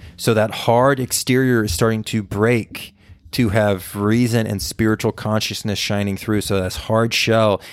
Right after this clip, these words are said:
this animal thick skin is starting to break, and this reason and spiritual consciousness is going to start shining through. Um, this is the reason why you carve a jack-o'-lantern.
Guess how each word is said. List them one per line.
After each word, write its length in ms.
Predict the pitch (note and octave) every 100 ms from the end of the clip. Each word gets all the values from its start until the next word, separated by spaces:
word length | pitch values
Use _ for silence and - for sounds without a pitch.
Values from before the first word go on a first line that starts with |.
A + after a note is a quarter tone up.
| -
this 160 | - G#2
animal 420 | A2+ A#2 A#2 A2
thick 320 | G2+ - A#2
skin 300 | - - A#2
is 80 | A2
starting 240 | - G#2+ G2+
to 100 | F#2+
break, 360 | G2+ A2 G#2+
and 160 | G#2+ F#2+
this 160 | F2+
reason 520 | F#2+ G2+ B2+ C#3 G#2+ F#2+ - -
and 100 | G#2
spiritual 400 | G2 - A#2 A2+
consciousness 680 | G#2 A#2 A#2 A2+ A#2 - G2+
is 80 | G2
going 180 | G#2+ G2+
to 120 | -
start 260 | G2 G#2 F#2+
shining 400 | - G#2 G2+ F#2+
through. 360 | - A#2 C3 F#2+ - - -
Um, 300 | A2 A2 G#2+ - - -
this 200 | D3+ D#3
is 120 | C#3
the 100 | C3+
reason 460 | B2 B2 B2 C3
why 220 | A2 G#2 G#2+
you 180 | A2+
carve 500 | A#2+ - G2+ G2 G#2+ -
a 140 | A#2
jack-o'-lantern. 920 | A2+ B2 D3+ B2 F#2+ D2+ C2 - -